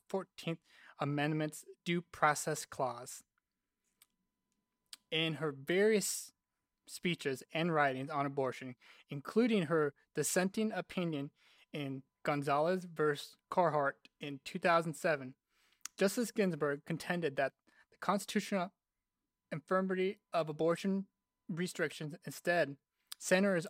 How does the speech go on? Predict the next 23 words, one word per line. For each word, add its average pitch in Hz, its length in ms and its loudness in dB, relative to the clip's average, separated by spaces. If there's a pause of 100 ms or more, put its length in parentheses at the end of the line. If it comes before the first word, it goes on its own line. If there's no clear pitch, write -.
on 147 380 0 (260)
women's 160 420 -2 (220)
anatomy 156 720 -2
to - 100 -6
determine 160 500 -4 (420)
her 156 140 0
life's 143 340 0
course 160 580 -2 (300)
and 151 160 -2
thus 160 220 2
to 165 200 -6
enjoy 156 420 0 (100)
equal 170 300 -2
citizenship 170 1000 -2 (760)
stature. - 540 -2 (920)
In 165 120 2
recent 196 300 2
years, 139 280 0 (640)
Justice 190 260 0
Ginsburg 147 460 2 (280)
was 147 100 -2
part 156 280 0
of 139 180 -4